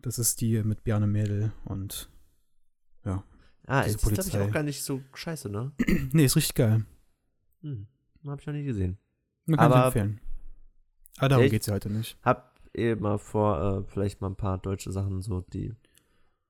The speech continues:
Speaker 2: weil jeder sagt zwar immer, klar, es gibt, deutsche Sachen sind oft kacke, aber es gibt ja schon so ein paar Sachen, die man echt sich mal geben kann.
Speaker 1: Ja, es gibt ein
Speaker 2: Auch
Speaker 1: paar
Speaker 2: jetzt
Speaker 1: Anlaufstellen
Speaker 2: dieses,
Speaker 1: auf jeden
Speaker 2: äh,
Speaker 1: Fall.
Speaker 2: dieses Four Blocks oder so.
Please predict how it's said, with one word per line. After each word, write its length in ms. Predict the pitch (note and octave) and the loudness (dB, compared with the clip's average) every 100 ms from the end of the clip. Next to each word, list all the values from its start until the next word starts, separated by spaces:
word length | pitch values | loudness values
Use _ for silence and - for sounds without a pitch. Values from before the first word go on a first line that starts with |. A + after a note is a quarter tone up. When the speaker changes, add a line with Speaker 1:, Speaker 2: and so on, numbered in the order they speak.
| _ _ _ _ _ | _ _ _ _ _
Speaker 2:
weil 380 | A2+ A2+ A2+ G2 | 4 4 4 2
jeder 240 | G2+ C3+ B2+ | 4 4 6
sagt 160 | B2+ | 2
zwar 180 | - A2+ | 2 0
immer, 180 | A#2 A2+ | 2 2
klar, 280 | A2 G#2+ A2 | 2 2 2
es 180 | A2+ - | 0 -4
gibt, 160 | A2 - _ _ _ _ - | -8 -10 _ _ _ _ 2
deutsche 280 | B2 A#2+ | 2 2
Sachen 240 | G#2+ A2+ A2 | 2 2 2
sind 320 | G#2 G2+ - - _ - | -2 -4 -6 -14 _ 0
oft 340 | A#2+ C3 - | 0 0 -4
kacke, 480 | - A#2 - E3+ A3+ - _ _ _ _ - A2+ | -2 -2 0 -2 -2 -10 _ _ _ _ -20 -6
aber 220 | - C#3 | 0 0
es 140 | D#3 - | 0 -4
gibt 200 | D3+ - | -8 -4
ja 80 | A#2+ | -4
schon 300 | - C3 A#2+ | -2 -4 -2
so 100 | A2 | -2
ein 120 | G2+ | 0
paar 260 | A#2 A2+ | 2 2
Sachen, 260 | G#2+ G#2 G#2+ | 4 2 0
die 100 | G#2 | 0
man 160 | G2+ - | 0 0
echt 220 | - - | -4 -8
sich 140 | G2+ | -4
mal 120 | G2 F#2+ | -2 0
geben 200 | G2+ G2+ | 0 -2
kann. 280 | G2 F#2+ - _ _ _ - | -4 -6 -10 _ _ _ -4
Speaker 1:
Ja, 80 | F3+ | -2
es 60 | |
gibt 120 | F#3+ | 0
ein 40 | E3 | 0
Speaker 2:
Auch 40 | |
Speaker 1:
paar 100 | C3+ | 2
Speaker 2:
jetzt 80 | A#2 | 4
Speaker 1:
Anlaufstellen 260 | A2+ A#2 G2+ | 2 2 2
Speaker 2:
dieses, 120 | G#2+ | 2
Speaker 1:
auf 120 | A2+ | 0
jeden 120 | A#2 G2+ | 0 0
Speaker 2:
äh, 60 | F#2+ | 2
Speaker 1:
Fall. 60 | F2+ | 2
Speaker 2:
dieses 280 | F#2+ F#2 | 0 -2
Four 320 | - - G2 F2 | -6 0 0 2
Blocks 380 | G2+ G2+ - | 0 0 -2
oder 220 | G#2 G2 G2 | -2 -2 0
so. 280 | G2 G2 | 0 -2